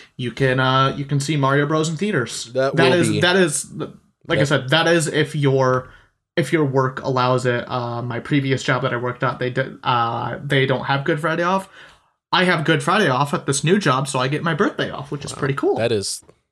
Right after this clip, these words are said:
Speaker 2: that's religious persecution, not letting you have Good Friday off to see <laughs> Mario. Um,
Speaker 1: Also,
Speaker 2: that will be,
Speaker 1: also,
Speaker 2: that will be
Speaker 1: uh,
Speaker 2: a Good Friday, uh, let me tell you.
Speaker 1: It will be a very Good Friday.
Speaker 2: Yeah. Anyway, new games were announced.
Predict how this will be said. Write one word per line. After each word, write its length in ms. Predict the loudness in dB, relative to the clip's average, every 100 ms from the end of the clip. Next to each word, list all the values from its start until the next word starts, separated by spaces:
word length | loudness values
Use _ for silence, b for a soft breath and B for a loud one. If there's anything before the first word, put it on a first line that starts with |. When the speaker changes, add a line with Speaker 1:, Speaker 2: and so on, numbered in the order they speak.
| _ _ _ _ _ -4
Speaker 2:
that's 180 | 0 2
religious 380 | 4 2 0
persecution, 760 | -2 -2 -2 -4 -6 -4 -2 -4
not 160 | -4 -4
letting 200 | -4 -4
you 80 |
have 220 | -2 -4 -4
Good 160 | -8
Friday 380 | -6 -4 -2 -2
off 340 | -4 -8 -10 -10
to 80 | -8
see 380 | -6 -6 -8 _ B B
<laughs> 240 | B B
Mario. 640 | -4 -2 -2 -2 -4 -6 -10 b b b -4
Um, 440 | -2 -2 -6 -12 _ _ -2
Speaker 1:
Also, 380 | 0 0 -4 0
Speaker 2:
that 180 | 4 6
will 160 | 6 6
be, 80 | 6
Speaker 1:
also, 20 |
Speaker 2:
that 160 | 6 6
will 180 | 6
be 100 | 6 2
Speaker 1:
uh, 20 |
Speaker 2:
a 40 |
Good 240 | 4 0 2
Friday, 560 | 0 0 0 -4 -8 -6
uh, 160 | -2 0
let 120 | -2
me 80 | -2
tell 200 | -6 0
you. 80 | 2
Speaker 1:
It 60 | 4
will 180 | 4
be 140 | 4 2
a 60 | 2
very 280 | 2 2
Good 220 | 2 0 0
Friday. 400 | 0 2 -2 -6 _ _ _ _ _ _ -14
Speaker 2:
Yeah. 260 | -12 -12 -16 _ _ _ _ _ _ _ _ _ -6
Anyway, 320 | 0 2 4
new 160 | 4 4
games 340 | 4 2 0
were 140 | 0 2
announced. 640 | 2 2 2 0 -4